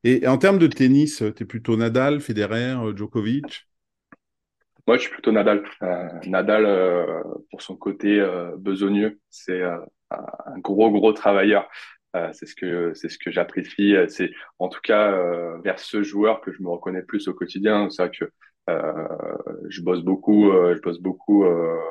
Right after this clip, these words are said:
Speaker 2: sur, euh, sur mon, sur mon affaire, sur mon business. Et, et c'est vrai que c'est, c'est, c'est, c'est envers lui que je me reconnais le plus. Un gros, gros bosseur, assez humble, pas de sortie médiatique. Euh, euh, toujours, euh, toujours à respecter, euh,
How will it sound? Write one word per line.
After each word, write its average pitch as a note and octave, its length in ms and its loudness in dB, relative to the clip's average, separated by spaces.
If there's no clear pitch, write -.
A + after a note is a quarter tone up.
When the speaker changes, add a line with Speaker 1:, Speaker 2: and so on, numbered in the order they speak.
Speaker 2:
sur, E2 320 -6
euh, E2 200 -8
sur - 180 -8
mon, F2 400 -4
sur - 140 -4
mon F2+ 160 0
affaire, F#2+ 280 2
sur - 120 -6
mon F2+ 100 0
business. G2 460 2
Et, E2+ 100 2
et D#2+ 60 -2
c'est - 80 -6
vrai G2 140 2
que - 60 -14
c'est, D#2 140 0
c'est, D#2+ 500 -4
c'est, - 200 -8
c'est - 120 -8
envers F2 280 2
lui G2+ 140 2
que F#2+ 100 -2
je E2+ 100 -10
me D#2+ 60 -4
reconnais E2+ 280 -4
le E2+ 80 -8
plus. - 360 -6
Un F#2 60 -12
gros, F#2+ 220 2
gros G2+ 160 2
bosseur, F#2+ 420 2
assez F#2 260 -4
humble, G2 220 0
pas F2 100 -8
de - 60 -20
sortie - 280 -12
médiatique. F#2 560 -6
Euh, D#2+ 240 -6
euh, - 40 -6
toujours, F2+ 460 0
euh, D#2+ 200 4
toujours F2+ 320 0
à - 20 2
respecter, F2 380 -4
euh, F2 280 0